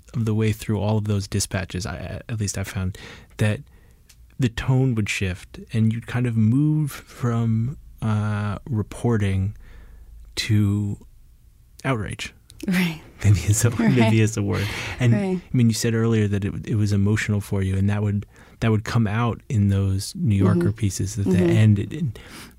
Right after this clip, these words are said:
Speaker 1: and obviously there's a connection there because your outrage was with the government and with the
Speaker 2: Mm-hmm.
Speaker 1: military.
Speaker 2: Mm-hmm.
Speaker 1: Uh, and it seemed like you sort of gravitated towards this other side of the story, which was what are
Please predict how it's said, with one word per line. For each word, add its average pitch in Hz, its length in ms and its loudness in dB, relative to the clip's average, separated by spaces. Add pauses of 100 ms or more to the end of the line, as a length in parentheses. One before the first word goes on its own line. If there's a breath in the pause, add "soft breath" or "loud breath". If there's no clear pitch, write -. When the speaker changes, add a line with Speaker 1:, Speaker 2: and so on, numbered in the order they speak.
(140)
Speaker 1:
and 120 120 2
obviously 110 300 2
there's 107 180 4
a - 40 2
connection 107 340 2
there 92 100 0
because 98 300 0
your 104 120 0
outrage 113 400 2
was 98 160 0
with 101 420 0
the 95 120 -4 (140)
government 98 480 2
and 95 80 0
with 95 100 0
the 92 100 2
Speaker 2:
Mm-hmm. 95 80 6
Speaker 1:
military. 95 580 0 (140)
Speaker 2:
Mm-hmm. 165 460 0
Speaker 1:
Uh, - 20 0 (140)
and 98 140 2
it 104 80 2
seemed 107 240 6
like 95 220 -2
you 120 180 2
sort 113 160 2
of 98 140 0
gravitated 101 680 0
towards 95 460 -2
this - 220 -4
other 101 180 0
side 95 220 -4
of 95 60 -2
the 92 60 -2
story, 95 360 -2
which 92 260 -4
was 95 400 -2 (400 loud breath)
what 104 220 0
are 95 520 -2